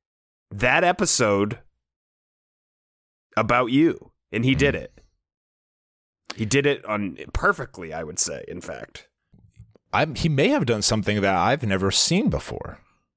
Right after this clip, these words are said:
Speaker 1: He went to a person that was in a relation-, he had five people to choose
Speaker 2: I think he had
Speaker 1: from.
Speaker 2: four. Yeah, he had four people
Speaker 1: Or
Speaker 2: to
Speaker 1: four
Speaker 2: choose from.
Speaker 1: people. And he decided to spend some of his time, but that's what I'm saying. You gotta use
Speaker 2: Yeah.
Speaker 1: this time to be the lead.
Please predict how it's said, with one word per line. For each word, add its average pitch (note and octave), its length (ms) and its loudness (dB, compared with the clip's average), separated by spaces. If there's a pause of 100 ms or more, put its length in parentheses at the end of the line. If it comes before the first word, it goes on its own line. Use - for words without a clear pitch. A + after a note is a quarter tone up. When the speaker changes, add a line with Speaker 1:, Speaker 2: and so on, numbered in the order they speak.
(180)
Speaker 1:
He - 220 -6
went D#3+ 480 0
to D#3+ 540 4
a B2 60 2
person D3 440 0
that C3+ 140 4
was A#2 120 2
in E3 240 4
a - 40 4
relation-, G#2+ 500 0
he D#3+ 140 2
had A3+ 160 2
five C#3+ 320 0
people D3 360 -2
to F2 100 -14
choose C3+ 220 0
Speaker 2:
I - 20 0
think D3+ 60 2
he - 40 4
had A#2+ 80 6
Speaker 1:
from. D#2+ 60 -2
Speaker 2:
four. C3 340 2
Yeah, D#3 100 2
he - 20 2
had B2+ 100 -2
four C3+ 220 0
people A#2 240 2
Speaker 1:
Or - 20 -2
Speaker 2:
to C3+ 80 0
Speaker 1:
four C#3+ 100 6
Speaker 2:
choose - 60 2
from. C3+ 100 0
Speaker 1:
people. C#3+ 320 0 (880)
And C3 280 4
he C#3 260 2 (240)
decided D3 640 2 (120)
to C3+ 280 2
spend C#3+ 360 2
some - 240 4
of A3 80 2
his D3+ 180 2
time, B2+ 280 0 (200)
but - 100 -10
that's - 140 2
what C#3+ 80 -2
I'm A#2 40 0
saying. D#3 280 2
You G#2 80 2
gotta G#2+ 260 2
use B2+ 260 2
Speaker 2:
Yeah. A#2+ 40 -2
Speaker 1:
this B2 180 2
time C3 360 2
to G#2 80 -2
be A2+ 240 0
the G#2 100 2
lead. A#2 460 0